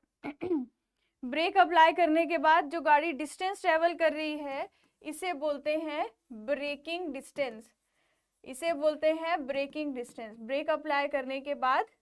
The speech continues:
जो डिस्टेंस ट्रेवल हुआ, तो मान लो ये डिस्टेंस डी वन है, मान लो ये डिस्टेंस डी टू है, कोई आपसे पूछे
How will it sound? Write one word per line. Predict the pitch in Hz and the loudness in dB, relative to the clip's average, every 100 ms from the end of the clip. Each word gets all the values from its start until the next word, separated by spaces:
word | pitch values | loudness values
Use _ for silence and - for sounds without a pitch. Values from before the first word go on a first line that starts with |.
| _ | _
जो | 247 302 | -6 -4
डिस्टेंस | 320 311 311 285 | -6 -2 -2 -2
ट्रेवल | 285 233 - | -4 -6 -8
हुआ, | 214 - - _ _ | -12 -14 -16 _ _
तो | 285 | -4
मान | 294 302 311 | 0 2 0
लो | 359 | -2
ये | 381 | -4
डिस्टेंस | 339 339 - 320 294 | -4 -6 -4 -4 -4
डी | 226 262 | -8 -4
वन | 277 349 339 | 0 0 0
है, | 320 320 - _ - | -4 -6 -8 _ -6
मान | 277 269 | -2 0
लो | 294 | 0
ये | 359 349 | -2 -4
डिस्टेंस | 311 311 302 294 | -6 -2 -2 -2
डी | 208 240 247 | -6 -10 -10
टू | 330 330 | -6 -2
है, | 294 285 | -2 -2
कोई | 277 320 359 | -2 0 4
आपसे | 302 294 - 302 | 4 2 -2 -8
पूछे | 294 269 - 269 | -6 -10 -4 -4